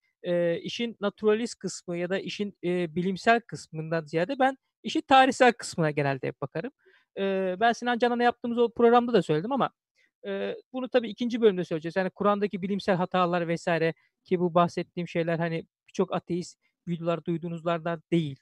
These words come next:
Yani işte dünya düzdür diyor Kur'an filan öyle iddialardan bahsetmiyorum. Ha, onlar da var. Onların da belli bir, e, mantık ya da dil bilgisi çıkarımları var ama Sinan Canan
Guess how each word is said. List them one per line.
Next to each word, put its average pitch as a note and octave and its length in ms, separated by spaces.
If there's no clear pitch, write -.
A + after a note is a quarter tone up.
Yani D3 260
işte D#3 420
dünya D#3 380
düzdür D3 360
diyor D3 160
Kur'an D3+ 300
filan D3+ 320
öyle D#3+ 180
iddialardan D3 420
bahsetmiyorum. - 580
Ha, - 80
onlar F3 360
da D#3+ 100
var. D#3+ 220
Onların E3+ 300
da D#3 120
belli D3+ 240
bir, D3+ 140
e, D#3 580
mantık E3 440
ya F3 100
da F3+ 180
dil G#3+ 200
bilgisi F3 280
çıkarımları F3+ 400
var D4+ 80
ama C4+ 140
Sinan A#3+ 320
Canan B3 360